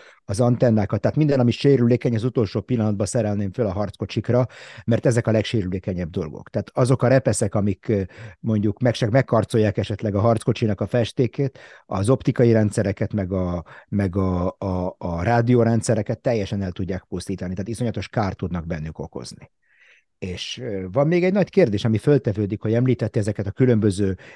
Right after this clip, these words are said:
altípusokat, amikkel ezek a harckocsik érkeznek. A kérdés az, hogy a,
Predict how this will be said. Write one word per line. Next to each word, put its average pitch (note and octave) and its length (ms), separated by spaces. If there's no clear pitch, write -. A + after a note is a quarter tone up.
altípusokat, A#2 880
amikkel G2 320
ezek G2 220
a F#2+ 40
harckocsik A2+ 480
érkeznek. G#2+ 500
A - 120
kérdés F3 360
az, G3+ 160
hogy G#2+ 180
a, G#2 200